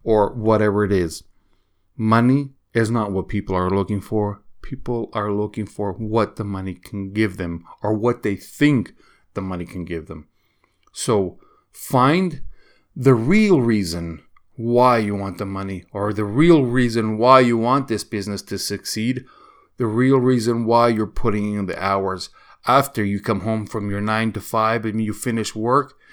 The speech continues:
and you come here and you sit in front of the computer like I did for so many years and doing sixteen hours a day,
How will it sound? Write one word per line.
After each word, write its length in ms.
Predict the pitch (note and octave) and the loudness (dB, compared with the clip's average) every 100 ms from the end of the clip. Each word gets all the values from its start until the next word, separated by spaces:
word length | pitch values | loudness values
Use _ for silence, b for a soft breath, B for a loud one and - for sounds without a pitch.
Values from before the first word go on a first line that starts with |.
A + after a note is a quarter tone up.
| B | B
and 140 | - A#2 | -4 -2
you 100 | A2+ | -2
come 380 | - - B2 A#2 | -4 -2 0 0
here 260 | A#2 A#2+ | 0 -2
and 140 | A#2 A2 | -2 -6
you 60 | |
sit 200 | - - | -2 0
in 60 | B2 | 2
front 200 | - A2+ | 0 -4
of 40 | |
the 80 | A2+ | -6
computer 600 | - G#2+ - C#3 B2+ B2 - | -10 -14 -6 -2 0 -2 -4
like 220 | A#2 - | -4 -2
I 140 | B2 | -2
did 160 | C3 A2+ | 0 -2
for 100 | G2+ | -4
so 160 | - | -8
many 220 | G#2+ G#2 F#2+ | -6 -6 -6
years 340 | G2 A#2+ B2+ B B B B B | -4 -2 -4 B B B B B
and 380 | A#2+ A#2+ A2+ G#2 B B - | -6 -4 -4 -6 B B -10
doing 240 | A#2 A#2 | -6 -2
sixteen 580 | G#2+ - C3 - A2 A2+ | -2 0 2 2 0 -2
hours 360 | G#2+ A2+ A2 G#2+ | 0 2 2 0
a 60 | A2 | 0
day, 420 | A#2+ A2+ A2 | 2 2 2